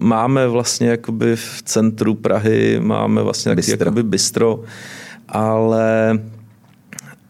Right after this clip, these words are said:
Speaker 1: když si teď se na to podívám, tak s tou kamennou hospodou jsou prostě jako mnohem víc problémů než s tím cateringem. My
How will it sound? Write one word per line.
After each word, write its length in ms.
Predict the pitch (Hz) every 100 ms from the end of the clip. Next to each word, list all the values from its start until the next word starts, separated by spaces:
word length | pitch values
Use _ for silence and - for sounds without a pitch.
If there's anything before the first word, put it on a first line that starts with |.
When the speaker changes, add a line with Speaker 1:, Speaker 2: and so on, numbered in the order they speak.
| -
Speaker 1:
když 180 | 113 113
si 100 | 120
teď 240 | 131 110
se 100 | -
na 120 | 127
to 120 | 117
podívám, 640 | 123 117 104 104 101 95 - - - - - - _ _ -
tak 220 | 110 107
s 100 | -
tou 160 | 123 123
kamennou 680 | 123 107 113 117 117 117 -
hospodou 580 | 107 104 - 110 110 110
jsou 200 | - 107
prostě 440 | 107 110 - -
jako 680 | 110 110 113 110 107 107 127 - - - - - - -
mnohem 340 | 113 110 107 113
víc 200 | 110 104
problémů 560 | 107 95 104 107 107
než 200 | 101 98
s 200 | - -
tím 180 | - 104
cateringem. 580 | 107 95 - 92 90 85 - - - - - - - -
My 560 | 104 110 113 113 110